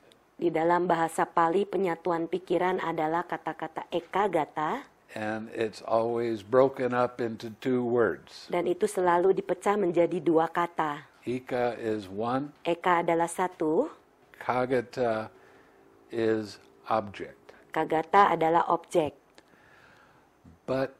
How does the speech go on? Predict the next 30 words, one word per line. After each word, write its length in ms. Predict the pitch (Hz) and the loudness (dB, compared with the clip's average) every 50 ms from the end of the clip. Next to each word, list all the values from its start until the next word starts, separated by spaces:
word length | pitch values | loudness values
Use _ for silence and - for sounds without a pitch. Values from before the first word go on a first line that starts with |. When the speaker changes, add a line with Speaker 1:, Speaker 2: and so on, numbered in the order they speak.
| _ _ | _ _
Speaker 2:
there 320 | - 120 117 117 113 107 | -2 0 0 0 0 0
are 320 | 110 110 110 110 113 107 101 | 0 0 0 0 -2 -6 -8
some 400 | - - 131 131 131 127 127 127 | -6 -4 -2 -2 -2 -4 -6 -6
Pali 480 | - 131 123 123 120 117 120 113 117 | -4 -2 -2 0 0 0 0 0 0
words 480 | 117 110 107 110 110 110 110 104 - - - 120 | -2 -2 -2 -2 -2 -2 -2 -4 -8 -10 -4 -2
that 320 | 113 107 104 - - - | -2 -2 -2 -6 -8 -6
you 160 | 113 113 - - - | -6 -6 -6 -10 -10
can't 320 | - - 123 123 123 - - - - - _ - 92 98 | -6 -4 -4 -4 -4 -6 -10 -18 -20 -20 _ -18 -4 0
divide 560 | 113 113 110 101 110 117 123 120 107 87 78 - - - - - - - - - _ _ 170 | 0 2 2 2 2 2 4 4 4 2 -2 -8 -16 -20 -20 -20 -20 -20 -20 -20 _ _ -4
Speaker 1:
Tapi 320 | 170 170 - 208 202 - | -2 0 2 2 2 2
ada 240 | - 170 165 175 175 | 2 2 0 2 4
Speaker 2:
if 80 | 170 | 4
Speaker 1:
beberapa 320 | 170 - - 156 165 156 110 | 2 2 2 2 2 2 0
Speaker 2:
you 80 | 107 | -2
wanna 320 | 110 110 107 110 110 113 107 | -6 -6 -6 -6 -8 -6 -4
get 240 | 113 110 98 - - | -4 -4 -4 -4 -4
the 80 | 113 | -2
right 320 | 104 104 104 101 98 - - - | -2 0 -2 -2 -4 -8 -12 -12
meaning. 320 | 104 110 104 87 76 135 - _ _ _ | -10 -10 -10 -10 -12 -16 -20 _ _ _
Speaker 1:
beberapa 480 | - 160 156 160 160 165 160 - 175 | -4 -2 0 0 0 0 0 0 0
bahasa 480 | 175 160 160 156 165 160 - - 160 - | 0 2 2 0 0 -2 -4 -4 -6 -2
Pali 320 | - 165 160 156 175 165 | -2 -2 0 2 2 2
yang 160 | 180 170 165 156 | 2 0 -2 -2
tidak 320 | - 165 165 160 151 156 | -4 0 0 0 0 0
bisa 320 | 170 175 170 - 214 196 | -2 -6 -2 0 0 0
dipisahkan 880 | 180 165 - - 170 160 - 180 156 151 - - 175 180 202 262 269 - - - - - - - | 0 0 -2 -2 -6 -4 -2 -2 -4 -4 -2 -2 0 2 2 0 -2 -6 -12 -16 -18 -18 -18 -4
kalau 240 | _ 170 175 175 175 | _ 2 2 2 2
Anda 320 | - 170 180 185 190 190 190 | 2 0 2 2 2 2 2
mau 160 | 180 175 190 | 2 0 2
mendapatkan 880 | 202 190 180 170 165 160 - 165 160 - - 185 185 185 190 185 185 | 2 2 2 2 0 0 0 -2 -2 -2 -2 0 0 2 0 -2 -4